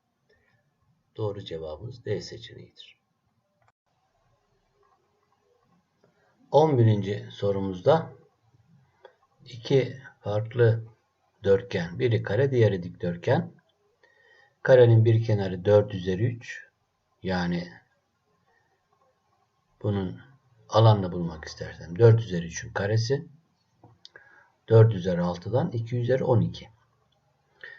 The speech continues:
Dikdörtgenin alanı kısa ve uzun kenarlar çarpımı olduğu için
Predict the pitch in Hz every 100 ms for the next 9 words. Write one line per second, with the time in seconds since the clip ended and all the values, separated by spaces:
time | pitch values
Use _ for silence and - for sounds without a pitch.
0 | _ 180 - 147 117 113 104 98 92 90
1 | 120 120 - - 117 113 - 95 - 101
2 | 107 90 92 95 95 101 - 90 85 -
3 | 85 80 80 78 - 131 139